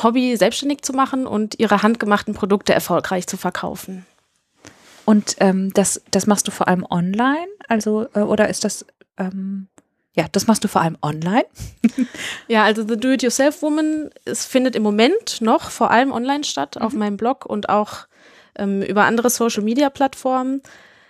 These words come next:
Speaker 1: Es ist aber durchaus angedacht, das vielleicht in Zukunft auch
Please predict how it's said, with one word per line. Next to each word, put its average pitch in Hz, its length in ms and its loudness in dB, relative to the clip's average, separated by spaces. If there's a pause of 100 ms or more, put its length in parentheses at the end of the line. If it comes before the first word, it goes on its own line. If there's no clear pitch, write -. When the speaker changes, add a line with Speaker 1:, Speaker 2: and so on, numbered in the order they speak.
(380)
Speaker 1:
Es - 220 -2
ist - 180 0
aber 214 200 4
durchaus 214 840 2
angedacht, 240 580 2
das 233 120 0
vielleicht 214 340 0
in 220 100 -4
Zukunft - 640 -4
auch 190 420 0